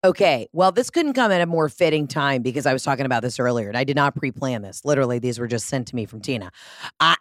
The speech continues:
I identify with your husband. Can I tell you, though, ideas people end up being pretty successful. But w-, this is why a marriage is a partnership and a team. And whenever Jeff and I are getting on each other, whatever,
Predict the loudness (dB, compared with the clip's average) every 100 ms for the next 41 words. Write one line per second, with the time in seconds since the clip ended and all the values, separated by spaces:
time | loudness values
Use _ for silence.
0 | _ -4 4 6 6 4 2 0 4 4
1 | 4 2 -2 0 0 -2 -6 -8 _ _
2 | -20 _ 0 0 0 0 2 4 4 4
3 | 4 2 2 -2 -2 -2 0 0 0 0
4 | 0 0 2 0 0 -2 -2 -2 -4 -8
5 | -4 -4 -4 -10 -12 _ _ _ 2 2
6 | 0 -16 -20 _ _ -4 -2 0 -2 0
7 | 0 2 0 -2 _ _ _ _ _ _
8 | _ _ _ _ -2 2 4 4 2 -2
9 | -4 -2 -4 -4 -6 -6 -6 _ -4 -4
10 | -6 -4 -6 -8 -10 -4 -2 0 0 2
11 | 2 4 4 4 4 0 2 2 2 0
12 | 0 2 2 0 0 0 -2